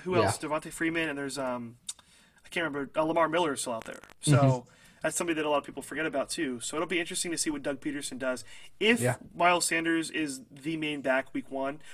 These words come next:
Speaker 1: which I think he's gonna be the main back regardless of who they sign, but if they don't bring in another running back to this roster week one, Miles Sanders is gonna be insane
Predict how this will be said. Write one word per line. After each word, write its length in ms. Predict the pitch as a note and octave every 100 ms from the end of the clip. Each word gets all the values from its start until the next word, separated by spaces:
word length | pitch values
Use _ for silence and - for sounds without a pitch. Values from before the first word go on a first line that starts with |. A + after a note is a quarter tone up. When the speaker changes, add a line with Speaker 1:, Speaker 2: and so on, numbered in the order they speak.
| -
Speaker 1:
which 100 | A#3+
I 60 | C4
think 160 | D#4
he's 120 | B3 F#3+
gonna 120 | F#3
be 80 | F#3
the 60 |
main 180 | F3 D#3+
back 240 | D3+ C3+
regardless 380 | A#2+ C3 C#3 C#3+
of 40 | -
who 40 | C#3
they 100 | B2+
sign, 480 | - B2 C3+ E3+ - - - -
but 260 | - B3+ - - _ _
if 300 | - E3 -
they 140 | - F3+
don't 180 | A3
bring 200 | - F3
in 80 | F3+
another 300 | D#3+ D3 D3
running 280 | C3 C3 C3+
back 460 | A2+ G#2+ - - - -
to 80 | -
this 200 | D3 C#3
roster 360 | C3 C3 - D3
week 240 | B2+ A#2+
one, 360 | B2 B2 C3+ D#3+ - - - - -
Miles 260 | F3+ D3+
Sanders 380 | - C3+ B2+ A#2
is 100 | B2+
gonna 160 | C#3 B2
be 360 | B2+ A#2 A2+ - - -
insane 840 | - E3+ C3+ - - C3+ A#2 A#2+